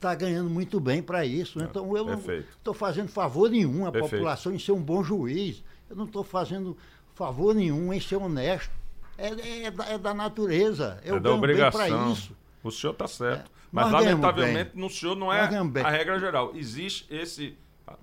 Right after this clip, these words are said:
Speaker 2: promotor do Miserê, ele, lamentavelmente, tem eco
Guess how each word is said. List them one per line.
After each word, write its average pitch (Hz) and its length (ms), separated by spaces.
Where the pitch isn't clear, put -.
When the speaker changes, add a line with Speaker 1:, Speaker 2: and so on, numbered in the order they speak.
Speaker 2:
promotor 117 440
do 104 100
Miserê, 101 640
ele, 127 520
lamentavelmente, 143 1000
tem 160 180
eco 113 280